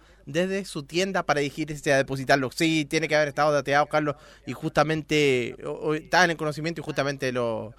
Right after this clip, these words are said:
finalmente lo, lo sustrae este grupo de, mm, eh, este, estas, estas personas.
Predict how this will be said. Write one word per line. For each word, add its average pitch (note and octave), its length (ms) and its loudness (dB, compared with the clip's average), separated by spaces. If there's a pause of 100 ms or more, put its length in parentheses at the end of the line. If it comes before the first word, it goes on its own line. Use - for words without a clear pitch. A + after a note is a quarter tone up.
(280)
finalmente C#3 460 2
lo, A#2 300 0
lo B2 100 -4
sustrae E3+ 280 2
este D#3 140 -4
grupo D3+ 460 -6
de, C3 300 -8
mm, C3+ 120 -14 (260)
eh, D3 180 -4
este, C3+ 320 -6
estas, C#3 300 -8
estas C3+ 240 -10
personas. C3 360 -8